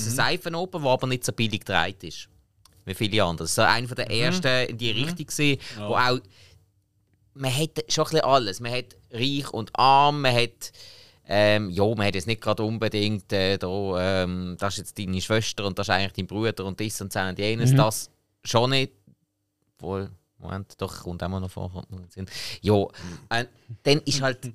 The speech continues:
Speaker 1: der Soundtrack, ähm, gefällt mir immer noch sehr,
Speaker 2: Mhm.
Speaker 1: sehr gut und halt die Optik,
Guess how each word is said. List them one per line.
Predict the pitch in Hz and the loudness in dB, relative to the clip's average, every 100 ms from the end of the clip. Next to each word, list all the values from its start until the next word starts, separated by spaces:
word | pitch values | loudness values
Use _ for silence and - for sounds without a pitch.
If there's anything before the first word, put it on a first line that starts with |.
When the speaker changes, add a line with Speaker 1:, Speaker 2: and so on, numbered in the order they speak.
| _ _ - | _ _ -8
Speaker 1:
der | 117 | 2
Soundtrack, | 110 131 160 156 143 - _ _ _ _ _ - _ _ _ _ | 4 4 -2 -8 -8 -12 _ _ _ _ _ -20 _ _ _ _
ähm, | - 117 117 113 - _ _ - | -4 -2 -2 -6 -10 _ _ -4
gefällt | - 120 120 | 4 4 4
mir | 113 - | 0 0
immer | 131 139 | 0 0
noch | 143 139 - | 0 -2 -2
sehr, | - - 123 131 143 | -4 0 2 2 -2
Speaker 2:
Mhm. | |
Speaker 1:
sehr | 156 139 | -4 -6
gut | 135 143 147 - | -6 -6 -6 -6
und | 110 | -2
halt | 104 110 - _ _ _ _ _ _ | 0 0 -4 _ _ _ _ _ _
die | - | 0
Optik, | 135 139 - - 135 131 131 - - | 2 2 -2 -4 0 0 0 -6 -10